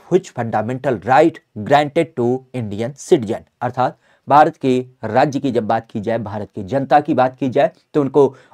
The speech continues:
अलग-अलग प्रकार के यहाँ पर कुछ अधिकार प्राप्त हैं।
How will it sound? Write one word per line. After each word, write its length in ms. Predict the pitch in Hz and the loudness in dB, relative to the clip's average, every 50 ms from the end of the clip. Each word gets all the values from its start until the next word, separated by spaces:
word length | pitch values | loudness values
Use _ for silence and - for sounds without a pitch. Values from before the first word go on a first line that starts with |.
| _ - | _ 6
अलग-अलग 600 | 180 196 220 220 175 - - - 139 143 156 147 | 6 8 8 6 2 0 -4 -2 -2 -2 -2 -2
प्रकार 440 | 139 - 135 127 127 117 117 131 135 | -6 -10 -10 -6 -4 -2 -2 -2 -2
के 360 | 131 - 135 127 127 127 127 - - - | -2 -2 0 0 2 0 -2 -4 -6 -4
यहाँ 280 | 127 135 117 110 104 - - | -4 -4 -4 -4 -8 -8 -8
पर 100 | 117 117 | -10 -8
कुछ 360 | - - 160 156 - - - _ | -4 -2 -2 -2 -4 -8 -14 _
अधिकार 420 | - 123 110 107 - 113 113 107 123 | -8 -8 -8 -8 -8 -8 -8 -8 -8
प्राप्त 400 | 127 - 117 - - - - - | -6 -6 -6 -6 -6 -12 -18 -20
हैं। 200 | 110 - _ | -20 -20 _